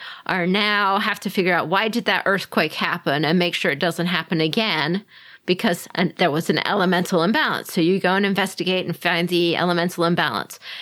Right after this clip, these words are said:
and you solve that elemental imbalance, all right, by whatever was causing it, the angry earth kami or whatever. But in solving it, instead of it being a one-off,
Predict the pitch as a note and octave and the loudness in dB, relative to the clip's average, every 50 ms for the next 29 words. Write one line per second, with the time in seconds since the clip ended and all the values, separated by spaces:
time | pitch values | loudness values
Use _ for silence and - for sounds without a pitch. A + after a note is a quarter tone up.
0 | - - - - - G3+ F#3 F#3 G3 G3+ F#3+ - - A#3+ A3 G#3 G#3 A3 A3 G3 | -14 -14 -6 -4 -2 0 2 2 2 0 0 -2 -2 0 0 2 0 0 -2 -4
1 | F#3 - A3+ C#4+ C#4+ - - _ - _ _ _ - - F#3 F#3 F3+ E3+ D#3 D#3 | -2 -2 0 0 -2 -4 -8 _ -20 _ _ _ -6 -4 -2 0 0 0 0 -2
2 | D#3 - D#3 C#3 C#3+ C#3+ C#3 B2+ B2+ G#2 B1+ - - - - - - _ _ _ | -2 -2 0 0 0 2 2 2 2 0 -2 -4 -6 -10 -14 -14 -16 _ _ _
3 | _ _ - - D#3+ D3+ E3 F3+ F3 - - _ - - - - - - - - | _ _ -4 0 0 2 2 0 -2 -4 -8 _ -14 -12 -12 -12 -12 -14 -12 -6
4 | - F3 D3+ C#3+ - F3+ F#3+ F3+ E3+ F#3 F3 F3+ F3+ E3 F#3 D3+ D#3 - - - | -4 -4 -4 -2 0 2 2 4 4 4 2 2 2 2 2 2 2 0 0 -2
5 | E3 B2 D#3 D#3 D3+ A2+ E2 - - - G2 F3 F#3+ F3+ E3 E3+ E3+ D#3+ D#3 E3+ | 0 0 0 0 -2 -4 -4 -2 -2 0 0 0 0 2 2 2 2 4 2 0
6 | D#3+ - - F3+ D#3 C#3+ D3+ D3+ C#3+ D3 D#3 D#3+ D#3 D3 C#3+ C#3 - C#3+ - - | 0 -2 -2 0 0 0 0 0 0 2 2 2 2 2 0 -2 -2 -8 -10 -12
7 | - - - - - - - G3+ F#3 - A#3 A#3+ A#3 G#3+ A3 - - B3+ C4 B3 | -14 -12 -14 -14 -10 -2 -2 -2 0 2 2 2 2 0 -2 -2 -2 0 0 0
8 | B3 A3+ A#3+ A3 G#3 G3 F3 C#3+ C#3+ E3+ F3 - - - - - _ _ _ _ | 0 0 0 0 0 0 -2 -2 -2 -4 -6 -8 -12 -14 -14 -16 _ _ _ _
9 | _ _ _ - - F3 - - G#3+ A3 F3+ G3+ F3+ E3+ G#3+ G3 F3 F3 E3+ F3+ | _ _ _ -4 -4 -4 -2 -2 -4 -2 0 0 0 2 0 0 2 2 2 2
10 | A3 A#3 F#3 E3 - | 2 2 2 0 -2